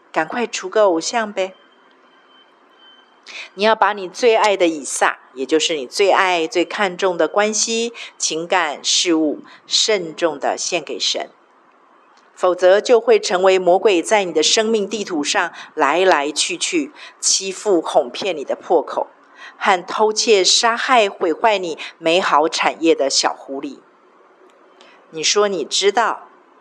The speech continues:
但是知道并不够，知道也不会让魔鬼停止并离开觊觎你的产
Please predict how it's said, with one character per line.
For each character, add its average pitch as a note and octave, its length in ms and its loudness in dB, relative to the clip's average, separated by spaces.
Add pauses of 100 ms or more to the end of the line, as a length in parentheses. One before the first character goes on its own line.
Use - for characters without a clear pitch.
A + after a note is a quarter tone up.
(300)
但 C4 120 2
是 B3+ 240 2
知 C4+ 300 -4
道 C#4 440 2 (220)
并 A3 160 -2
不 C3+ 140 -6
够， D#3+ 300 2 (760)
知 F3+ 220 0
道 F3 520 0
也 D#3+ 120 2
不 - 160 -2
会 A#3 180 4
让 G#3+ 220 2
魔 F3+ 180 0
鬼 F#3 280 2 (200)
停 G3 300 0
止 G3 260 2
并 F#3 300 -4
离 D#3 180 -4
开 G#3 300 0
觊 A#3 280 -4
觎 E3 300 -6
你 D#3 120 -6
的 A#2+ 100 -2
产 - 280 -4